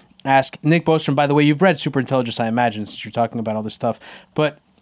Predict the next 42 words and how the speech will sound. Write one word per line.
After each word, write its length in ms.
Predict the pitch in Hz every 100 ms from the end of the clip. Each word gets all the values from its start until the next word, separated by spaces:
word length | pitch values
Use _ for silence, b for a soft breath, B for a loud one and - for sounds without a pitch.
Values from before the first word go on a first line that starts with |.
| -
uh, 240 | 139 127 139
Nick 220 | 175 175
Bostrom 440 | 165 156 156 135 -
wrote 240 | 139 143
this 160 | 139 143
article 340 | 135 131 127
about, 300 | 123 123 123
are 140 | - 131
we 100 | 135
living 280 | 139 143 143
in 80 |
a 40 | 135
simulation? 720 | - 127 123 123 117 127 120 B B B -
Uh, 140 | 147 139
it's 120 | 151 -
sort 180 | 185
of 80 | 165
the 140 | 151 147
idea 340 | 135 147 143
that, 260 | 135 127 -
you 120 | 135
know, 80 | 123
are 180 | 131 143
we 140 | 143
in 120 | 139
the 40 | 131
Matrix, 500 | 127 123 - 120 -
blah, 280 | - 135
blah, 160 | 127 123
blah. 240 | 113 117
But, 240 | 120 151 - _
you 100 | 196
know, 60 | 233
f-, 60 | -
forget 500 | - - 240 311 302
that 180 | 240
a 60 | 214
second. 460 | - 120 113 110 b b b b
Would 160 | 180 202
you 80 | 226
say 380 | - 220 220
that 340 | 170 147 135